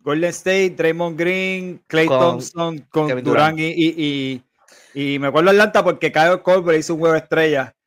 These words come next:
Speaker 1: ese año de, de Mike, eh, de Mike Budenholzer, que ganaron un montón de juegos y Le-, y LeBron después se los limpió.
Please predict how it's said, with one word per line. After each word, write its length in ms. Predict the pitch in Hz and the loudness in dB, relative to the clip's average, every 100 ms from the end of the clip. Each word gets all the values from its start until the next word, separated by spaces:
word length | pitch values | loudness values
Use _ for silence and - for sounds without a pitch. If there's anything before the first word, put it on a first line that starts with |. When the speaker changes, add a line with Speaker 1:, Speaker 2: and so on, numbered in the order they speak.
| _ | _
Speaker 1:
ese 260 | 135 135 170 | -8 0 2
año 300 | 170 170 170 | 2 2 2
de, 220 | 165 156 | 2 2
de 160 | 147 151 | 0 0
Mike, 200 | 160 156 | -2 0
eh, 320 | 165 160 160 | -2 0 -2
de 120 | 147 | -4
Mike 180 | 143 151 | -4 -4
Budenholzer, 640 | 156 165 151 156 160 165 147 | -2 -2 0 0 -2 -4 -8
que 120 | 135 | -4
ganaron 260 | 131 131 147 | -4 -2 -4
un 60 | |
montón 260 | 156 151 156 | -6 -4 -4
de 60 | |
juegos 200 | 147 151 | -2 -2
y 40 | 147 | -2
Le-, 120 | 147 | -4
y 100 | 143 | -2
LeBron 280 | 135 131 139 | -2 -2 -4
después 220 | 147 143 | -4 -2
se 40 | |
los 120 | 151 147 | -2 -2
limpió. 360 | 143 151 147 | -4 -4 -4